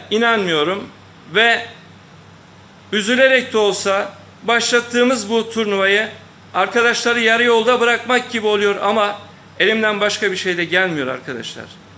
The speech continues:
Turnuvayı tamamlamış bulunuyoruz. Ee, katılan takımlardan özür dilerim. Bu zamana kadar güzel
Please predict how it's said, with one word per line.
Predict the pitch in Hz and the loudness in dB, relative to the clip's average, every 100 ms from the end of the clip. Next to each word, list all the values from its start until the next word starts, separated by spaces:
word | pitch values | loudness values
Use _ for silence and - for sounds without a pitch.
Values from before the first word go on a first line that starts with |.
| - - - - | -20 -20 -20 -6
Turnuvayı | 226 214 214 226 - - - - - - - | 0 2 2 2 -4 -14 -20 -20 -20 -20 -4
tamamlamış | 190 208 208 214 202 190 | 0 2 2 0 -2 -2
bulunuyoruz. | 180 170 175 196 226 - - - - - - - - | -2 0 0 -2 -4 -10 -14 -20 -20 -20 -20 -20 -8
Ee, | 160 165 160 156 | -2 0 0 -2
katılan | - 208 240 233 233 | -4 -2 2 2 0
takımlardan | 226 226 226 220 214 220 | -2 -2 0 0 0 0
özür | 202 202 226 214 | 0 0 -2 0
dilerim. | 214 214 233 226 - - - - - 170 | 0 2 0 -2 -12 -20 -20 -20 -14 -4
Bu | 254 | 0
zamana | 247 240 233 233 | 2 2 2 0
kadar | 226 214 226 226 - - - - | 0 2 2 0 -10 -20 -20 -8
güzel | 190 196 247 247 | -6 2 2 2